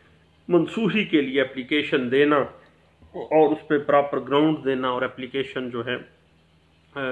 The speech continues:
वो साठ दिन के अंदर अंदर, अ, देनी है और ट्वेंटी परसेंट तक जो है वो आपने, अ,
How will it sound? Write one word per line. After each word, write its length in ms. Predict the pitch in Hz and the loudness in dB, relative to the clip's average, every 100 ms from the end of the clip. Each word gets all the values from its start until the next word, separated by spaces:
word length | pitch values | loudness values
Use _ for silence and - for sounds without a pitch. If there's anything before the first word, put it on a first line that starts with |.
| 123 120 | -6 -6
वो 180 | 127 127 | -6 -6
साठ 480 | - - 143 139 139 | -8 -4 0 0 -2
दिन 140 | 127 | -8
के 160 | 120 127 | -8 -12
अंदर 280 | 123 127 127 | -6 -4 -2
अंदर, 220 | 120 120 | -4 -8
अ, 760 | 120 - _ _ _ _ - - 139 135 135 | -12 -16 _ _ _ _ -16 -12 -10 -10 -10
देनी 380 | 127 127 139 170 | -8 -2 2 4
है 280 | 160 143 - - _ _ - | 4 0 -6 -20 _ _ -6
और 380 | 120 120 - - | -4 -4 -10 -4
ट्वेंटी 280 | 143 139 139 | -2 -2 -6
परसेंट 420 | 139 - 123 117 | -16 -14 -12 -10
तक 280 | - - - | -12 -16 -16
जो 60 | 123 | -18
है 200 | 123 151 | -16 -16
वो 300 | 160 120 - | -16 -18 -14
आपने, 320 | 123 117 - | -14 -12 -10
अ, 100 | 143 | -10